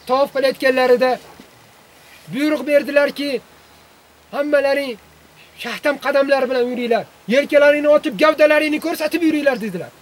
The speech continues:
Mushrik kofirlarga biz mana shunday bo'lishligimiz kerak.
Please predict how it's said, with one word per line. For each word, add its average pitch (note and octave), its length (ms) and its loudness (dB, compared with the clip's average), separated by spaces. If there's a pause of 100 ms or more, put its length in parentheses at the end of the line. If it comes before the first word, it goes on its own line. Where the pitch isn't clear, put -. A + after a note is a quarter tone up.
(280)
Mushrik G#3+ 340 -2
kofirlarga D4+ 640 0
biz D4+ 100 -6
mana C#4 200 0
shunday D#4 280 -2
bo'lishligimiz B3+ 540 -4
kerak. F#3 200 -8